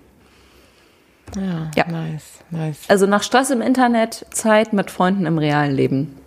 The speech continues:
Speaker 2: zu verbringen. Das würde ich sagen.
Speaker 1: Das klingt gut. Klingt auch sinnvoll.
Speaker 2: Und bei dir?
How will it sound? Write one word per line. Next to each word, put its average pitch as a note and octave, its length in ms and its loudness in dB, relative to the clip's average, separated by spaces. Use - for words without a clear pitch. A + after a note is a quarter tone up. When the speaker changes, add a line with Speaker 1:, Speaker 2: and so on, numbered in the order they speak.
Speaker 2:
zu - 160 -12
verbringen. C#3 400 0
Das - 200 -4
würde - 140 -4
ich D#3+ 60 -6
sagen. C#3+ 260 0
Speaker 1:
Das D#3+ 200 0
klingt D3+ 200 2
gut. - 280 -2
Klingt D#3 240 2
auch C#3+ 60 0
sinnvoll. D3 540 0
Speaker 2:
Und F3+ 160 0
bei E3+ 120 0
dir? E3 180 2